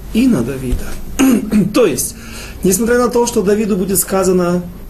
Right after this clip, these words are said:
и это написано в Мидрашах,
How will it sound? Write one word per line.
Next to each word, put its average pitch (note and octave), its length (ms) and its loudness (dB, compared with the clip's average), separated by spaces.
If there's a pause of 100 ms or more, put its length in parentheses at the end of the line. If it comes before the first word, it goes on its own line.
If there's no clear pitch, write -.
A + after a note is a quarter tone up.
(800)
и E3 60 2
это F#3+ 140 4
написано F#3+ 400 2
в D3+ 100 2
Мидрашах, E3 640 0